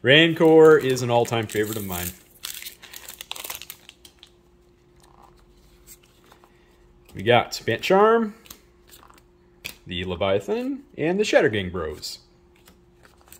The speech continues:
Oh, that's, that's awesome. Simic Growth Chamber in the borderless artwork. Those borderlesses, at the time of this video, they're holding on. They're holding on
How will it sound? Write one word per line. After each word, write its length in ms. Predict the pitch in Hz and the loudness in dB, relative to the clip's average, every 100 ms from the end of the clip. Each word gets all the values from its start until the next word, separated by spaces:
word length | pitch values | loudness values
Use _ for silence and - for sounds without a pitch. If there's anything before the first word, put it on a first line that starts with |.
| _ _ _ - - - - - | _ _ _ -20 -20 -20 -20 -2
Oh, 200 | 123 110 | 2 2
that's, 220 | 107 - | 0 -4
that's 240 | - 95 95 | -8 -8 -8
awesome. 240 | 80 - _ _ _ _ _ _ | -10 -14 _ _ _ _ _ _
Simic 280 | - 113 104 | -10 -8 -4
Growth 200 | 110 104 | -4 -2
Chamber 380 | 117 101 104 98 | -4 -4 -6 -6
in 200 | 104 101 | -8 -8
the 60 | |
borderless 380 | 95 104 101 92 | -6 -2 -2 0
artwork. 460 | 143 151 147 147 - - - - _ - - _ _ _ _ _ _ _ _ _ _ _ - | 0 2 0 0 -8 -20 -20 -20 _ -20 -20 _ _ _ _ _ _ _ _ _ _ _ -10
Those 120 | 269 | -2
borderlesses, 800 | 190 220 120 - 110 95 90 - 131 | 4 4 4 -2 -8 -10 -14 -16 -12
at 140 | 156 - | -10 -6
the 100 | 131 | -6
time 200 | - 139 | -4 -4
of 80 | 117 | -4
this 140 | 117 | -4
video, 440 | 110 113 98 90 90 | -4 -4 -4 -6 -8
they're 160 | 135 | -2
holding 260 | 135 139 117 | 0 0 0
on. 340 | 123 101 92 - - - - - - - | -2 -4 -8 -18 -20 -20 -20 -20 -18 0
They're 120 | 180 | 6
holding 240 | 190 196 165 | 8 8 6
on 260 | 165 90 | 2 0